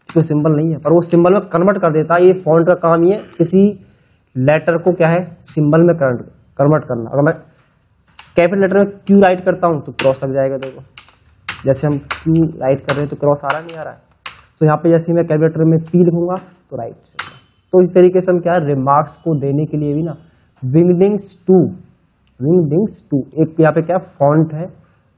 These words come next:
इस पे यदि हम उसे apply कर देंगे तो ये हमारे cross का जो symbol देखो यहाँ पे आ भी रहा है, ये रहा Windings to। ये फॉन्ट होता है एक प्रकार का, ये करता है letter को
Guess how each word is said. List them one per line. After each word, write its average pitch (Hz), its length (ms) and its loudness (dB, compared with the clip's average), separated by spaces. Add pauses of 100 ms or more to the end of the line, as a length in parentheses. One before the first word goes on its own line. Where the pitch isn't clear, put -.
(160)
इस 165 120 -2
पे 190 160 2
यदि 180 140 0
हम 180 100 2
उसे 170 200 0
apply 156 320 0
कर 156 180 -2
देंगे 147 280 -2
तो - 640 -4
ये 170 60 6
हमारे 151 280 2
cross 143 300 -4
का 147 80 -4
जो 139 60 -2
symbol 135 280 -8
देखो 135 160 -4
यहाँ 139 100 -4
पे 131 100 -2
आ 127 100 2
भी 135 120 -4
रहा 131 100 -10
है, 147 120 -18
ये 120 60 -12
रहा 110 120 -18 (680)
Windings 151 760 -4
to। - 80 -20 (340)
ये 165 140 0
फॉन्ट 147 320 -2
होता 123 200 -4
है 170 60 -2
एक 160 80 -8
प्रकार - 260 -20
का, - 200 -20 (480)
ये 165 120 4
करता 170 280 0
है 131 360 -12
letter 143 340 0
को 180 200 -6